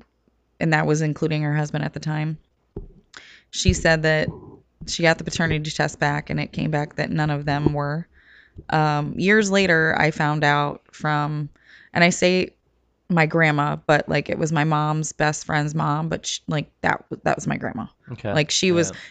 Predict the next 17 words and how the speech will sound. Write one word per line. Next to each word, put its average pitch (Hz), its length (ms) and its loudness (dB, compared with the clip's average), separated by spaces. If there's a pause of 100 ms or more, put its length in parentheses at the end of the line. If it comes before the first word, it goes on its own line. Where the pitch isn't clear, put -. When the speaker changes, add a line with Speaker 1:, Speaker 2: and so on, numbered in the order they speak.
(140)
Speaker 1:
it's 185 100 0
funny 190 300 4
to 180 100 2
say 165 220 4
this 160 180 4
now 147 220 2
because, 151 420 -2 (920)
I - 40 2
mean, 175 80 4
she's 196 220 2
no 180 140 4
longer 156 260 2
with 147 200 -2
us, 156 380 -4
but, 147 360 4 (840)
like, 160 280 0
when 151 680 0